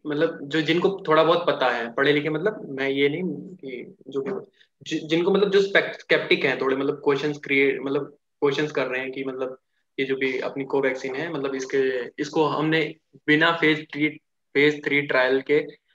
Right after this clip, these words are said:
results के कैसे emergency use के लिए, आ, वो ही कर दिया, approval दे दिया।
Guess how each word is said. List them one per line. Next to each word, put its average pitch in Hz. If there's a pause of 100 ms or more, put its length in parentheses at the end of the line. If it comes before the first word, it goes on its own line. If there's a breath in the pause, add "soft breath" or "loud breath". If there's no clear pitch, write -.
(200)
results 147
के 160
कैसे 143
emergency 135
use 131
के 135
लिए, 131 (120)
आ, 131 (1120)
वो 139
ही 135
कर 127
दिया, 123
approval 135
दे 123
दिया। 113